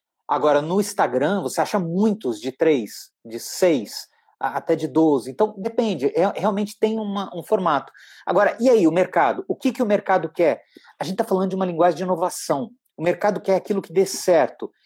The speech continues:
É claro que, como mercado, ele é muito ansioso e ele quer dizer que ele sabe exatamente o que ele quer. Mas tá falando de uma linguagem que nasceu há poucos anos, então ele não sabe o que ele quer, porque ele não sabe o que o público tá consumindo.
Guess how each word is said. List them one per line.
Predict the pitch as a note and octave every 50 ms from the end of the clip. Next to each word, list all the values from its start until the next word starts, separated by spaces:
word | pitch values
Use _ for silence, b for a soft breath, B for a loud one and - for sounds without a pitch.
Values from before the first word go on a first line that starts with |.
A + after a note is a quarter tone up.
| b b b
É | F3+
claro | F3+ - A3 B3 B3+ B3
que, | B3 -
como | - - A3 G3 G3 F3+
mercado, | D#3+ D3 C#3+ - - F3 F#3+ F#3 D3
ele | D3+ D3 D3+
é |
muito | D#3 F3 G#3 G3 G#3+
ansioso | G3+ - - - E3 D3 D#3+ F#3 F#3+ E3+ C3 C3 C#3
e | D3
ele | E3+ F#3 F3+
quer | - F#3+ F#3+
dizer | E3 F3 D3 C#3+ F#3
que | F3+ -
ele | G3+ F#3
sabe | - - G3 G3 F#3 F#3+
exatamente | E3+ F3+ G3 - G3+ F#3 F#3+ F#3 -
o | -
que | A3
ele | G#3+ G#3
quer. | - - G#3+ G#3 F#3+ - - - _ _ _ _ _ _ -
Mas | G#3 G3+
tá | - A#3
falando | C4 B3 B3 B3 A#3+
de | A#3+
uma | A#3 A#3+
linguagem | A#3 A3 G#3 A3+ A#3+ A3 A#3
que | A#3 A#3+
nasceu | A3+ A3+ G#3 - B3 A#3+
há | A#3+ A#3+ - _ -
poucos | C4 - - C#4+ G#3+ G3
anos, | B3 C4+ C4 G#3 F3
então | F3+ - B3
ele | C4+ F4
não | F#4+ F#4
sabe | - - - B3+ D4 C#4+ A3
o | F3
que | -
ele | F3 D#3+ D3
quer, | - E3+ D3+
porque | - - -
ele | A3+ B3
não | C4+
sabe | A#3 - B3+ B3 B3+
o |
que | - B3+
o | -
público | - B3 G#3+ A3 - -
tá | - A3+
consumindo. | - - A3+ A3+ - - G#3+ G#3+ A3 A3 F#3 B2+ -